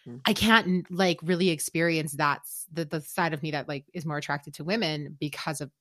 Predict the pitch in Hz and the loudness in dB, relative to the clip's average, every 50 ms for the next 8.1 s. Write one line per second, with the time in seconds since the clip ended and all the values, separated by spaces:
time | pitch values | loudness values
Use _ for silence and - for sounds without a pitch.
0 | _ _ _ - 185 156 151 143 143 139 135 135 123 143 - - 123 107 104 107 | _ _ _ -2 -2 -2 -2 -2 -4 -8 -8 -8 -10 -12 -6 0 2 2 4 4
1 | 110 104 104 101 101 101 - 151 151 147 - 220 254 220 170 180 226 240 233 226 | 4 2 2 2 0 0 -2 -4 -4 0 6 8 8 8 8 6 4 6 6 6
2 | 196 185 165 190 185 180 180 175 - 180 175 180 175 214 165 190 190 175 226 208 | 4 6 4 2 4 4 2 2 2 2 2 2 0 0 0 0 2 6 6 8
3 | 208 202 185 202 202 240 - 220 190 185 - - 214 208 202 202 202 202 - 180 | 8 6 6 4 4 4 4 2 2 0 0 0 -2 2 4 2 2 2 0 -2
4 | 170 165 160 - - - 202 196 208 208 214 - 196 185 170 170 156 165 156 160 | -2 -2 -4 -6 -2 2 2 4 4 4 2 0 -2 -2 -2 -4 -6 -6 -4 0
5 | 175 185 185 185 185 180 170 175 175 190 185 180 170 160 160 156 151 151 156 _ | 0 2 2 2 0 0 0 0 0 2 0 0 -2 -4 -4 -4 -6 -6 -10 _
6 | _ _ _ _ _ _ _ _ _ _ 196 190 185 180 180 170 170 170 - - | _ _ _ _ _ _ _ _ _ _ 0 0 0 0 0 -2 -4 -6 -4 -4
7 | 185 175 175 175 185 - 185 170 165 165 160 - 160 165 175 175 175 175 170 170 | -2 -2 -2 -2 -4 -4 -4 -4 -4 -6 -8 -10 -4 -2 -2 -2 -2 -2 -4 -6
8 | 165 160 | -8 -10